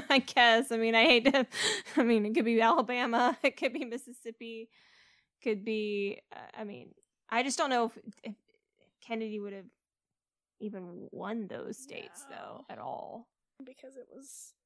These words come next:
Speaker 1: Yeah, I mean, it could be Alabama, but, I mean, I don't know if people cared enough what Alabama did. I mean, d-, you know, so, plus, I mean, they're not gonna, I, I don't know if Alabama even would have voted for Kennedy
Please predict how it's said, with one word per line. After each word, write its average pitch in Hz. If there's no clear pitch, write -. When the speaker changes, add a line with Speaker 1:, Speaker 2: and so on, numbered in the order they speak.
Speaker 1:
Yeah, 392
I 359
mean, 349
it 370
could 277
be 247
Alabama, 233
but, 247
I 320
mean, 320
I 320
don't 254
know 214
if 214
people 208
cared 220
enough 214
what 220
Alabama 208
did. 214
I 214
mean, 208
d-, -
you 247
know, 214
so, 220
plus, 311
I -
mean, 277
they're 269
not 285
gonna, 226
I, 220
I -
don't 240
know 226
if 214
Alabama 208
even 208
would 202
have 190
voted 208
for 196
Kennedy 143